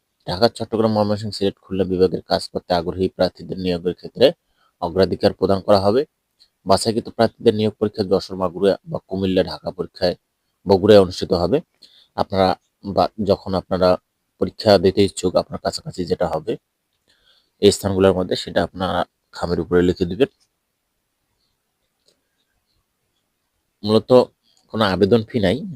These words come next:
আবেদন ফি ছাড়া আপনারা ডাকযোগে এই আবেদন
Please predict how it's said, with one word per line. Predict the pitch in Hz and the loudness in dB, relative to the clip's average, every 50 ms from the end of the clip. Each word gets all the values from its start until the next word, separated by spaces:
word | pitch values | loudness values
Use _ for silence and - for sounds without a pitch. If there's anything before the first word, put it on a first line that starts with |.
| - _ _ | -16 _ _
আবেদন | - 90 90 90 101 98 90 | -8 -4 -4 -2 -2 -2 -4
ফি | - 101 | -4 -8
ছাড়া | - - 90 87 90 90 - _ _ _ _ _ _ _ _ _ _ _ - | -6 -6 -4 -2 -2 -4 -4 _ _ _ _ _ _ _ _ _ _ _ -16
আপনারা | 82 - - 92 90 85 | -12 -8 -6 -6 -4 -4
ডাকযোগে | 78 85 85 82 82 87 82 90 85 80 | -2 -4 -4 -2 -4 -4 -4 -4 -4 -4
এই | 87 87 85 | -4 -6 -6
আবেদন | 85 85 87 87 | -6 -10 -20 -20